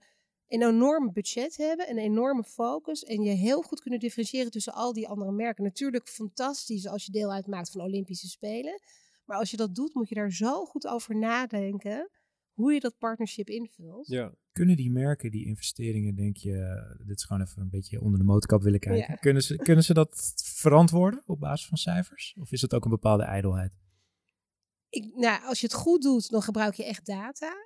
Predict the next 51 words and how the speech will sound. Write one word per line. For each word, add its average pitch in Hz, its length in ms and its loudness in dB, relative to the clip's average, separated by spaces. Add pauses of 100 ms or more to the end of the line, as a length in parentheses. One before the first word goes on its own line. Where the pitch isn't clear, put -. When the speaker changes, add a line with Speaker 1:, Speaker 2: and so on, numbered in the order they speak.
Speaker 1:
En, 202 460 -2
eh, 202 260 -8
dan 202 180 0
meet 220 260 0
je 214 60 -4
helemaal 233 460 0
door 214 400 0
wat 202 160 -4
de 202 100 -6
return 208 380 -2
of 190 120 -6
investment 220 540 -6
voor 202 180 -10
je 196 160 -8
geweest 214 540 -4
is 190 280 -8
als 214 140 -6
je 190 60 -4
zo'n 196 180 0
partnership 202 460 -4
aangaat. 254 640 -16 (420)
En 214 140 -2
ik 214 140 0
vind 233 240 0
dat 214 140 0
je 226 120 -4
echt 247 220 -6
een 208 140 0
journey 226 380 0
eraan 254 360 -8
moet, 254 280 -8
eh, 240 120 -4
verbinden. 262 800 -4
Op, 208 220 -14
dat 214 380 -6
je 202 80 -6
conversie 240 600 -4
eraan 202 220 -4
verbindt, 208 320 -6
op 185 100 -10
wat 220 160 -8
voor 220 100 -6
manier 208 200 0
dan 190 160 -4
ook. 214 260 -6
Of 214 100 -4
het 190 120 -14
nou 196 360 -4
brand 220 380 -2
awareness 202 560 -2
is 202 280 -2